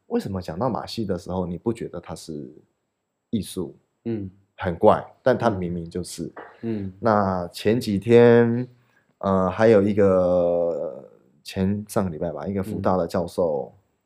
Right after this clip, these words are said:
Speaker 1: 在给我们的活动一点回馈。
Speaker 2: 嗯。
Speaker 1: 他就在讲说，八大艺术里面
Speaker 2: 嗯。
Speaker 1: 又没有马戏。
Speaker 2: 嗯。
Speaker 1: 它跟艺术有什么关系？
Speaker 2: 嗯。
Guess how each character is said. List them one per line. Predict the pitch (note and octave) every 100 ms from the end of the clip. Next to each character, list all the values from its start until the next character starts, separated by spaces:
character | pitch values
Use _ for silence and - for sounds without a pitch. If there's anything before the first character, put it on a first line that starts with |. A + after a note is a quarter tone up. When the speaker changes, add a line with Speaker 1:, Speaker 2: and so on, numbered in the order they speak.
| _ _ _ _ -
Speaker 1:
在 | A#2+ G#2+ G2 F#2 F2+ F2+ F2 _
给 | - A#2
我 | A#2
们 | F#2+
的 | F#2
活 | F#2+
动 | G2+ G#2 G2
一 |
点 | G2 D2+
回 | - E2
馈。 | - A2+ -
Speaker 2:
嗯。 | B2 A2 G2+ G2+ _ _ -
Speaker 1:
他 | C#3
就 | D3+
在 | C#3
讲 | C3+ F#2+
说， | G2 B2+ B2
八 | B2 E3 F3
大 | F3+ D3+
艺 | D3
术 | - B2+
里 | F2+
面 | F2+ G#2 E2+ -
Speaker 2:
嗯。 | A2+ G#2 G2 - -
Speaker 1:
又 | C#3
没 | G2+ F#2
有 | F#2
马 | F#2 -
戏。 | - F#2 - _ _ _ _ _ A#2+
Speaker 2:
嗯。 | A2+ G#2+ G2 F#2+ _ _ _
Speaker 1:
它 | -
跟 | A2+ A2 A2
艺 | A#2
术 | - A2
有 | F2 D#2+
什 | C#2+
么 | C#2+
关 | C#2+ C#2+
系？ | - - _ -
Speaker 2:
嗯。 | A2 G#2+ G2+